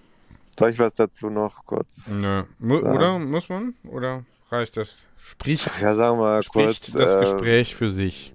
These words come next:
Speaker 1: Tour de Fran-, ja, wir, ich sag einfach kurz Kontext: Tour de France. Ich hab gedacht, da müsste man mal Mörtmer ans, wie man hier in Köln,
Speaker 2: Mhm.
Speaker 1: äh, sagt. Also wir
Speaker 2: Mhm.
Speaker 1: sind ja quasi auch in Köln.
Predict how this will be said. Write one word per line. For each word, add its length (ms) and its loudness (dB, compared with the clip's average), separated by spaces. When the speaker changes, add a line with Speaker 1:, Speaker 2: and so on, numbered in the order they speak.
Speaker 1:
Tour 160 6
de 80 6
Fran-, 400 -2
ja, 400 4
wir, 380 0
ich 180 -20
sag 180 -4
einfach 360 -6
kurz 260 -4
Kontext: 500 -4
Tour 120 -2
de 80 -8
France. 460 0
Ich 40 -2
hab 140 -2
gedacht, 340 0
da 320 2
müsste 420 -4
man 300 0
mal 440 -2
Mörtmer 500 0
ans, 240 -10
wie 80 -4
man 140 -8
hier 100 -16
in 80 -20
Köln, 580 -2
Speaker 2:
Mhm. 60 -14
Speaker 1:
äh, 40 -20
sagt. 460 -12
Also 160 -4
wir 100 -4
Speaker 2:
Mhm. 40 -14
Speaker 1:
sind 100 -4
ja 100 -6
quasi 360 -4
auch 120 -14
in 100 -20
Köln. 380 -10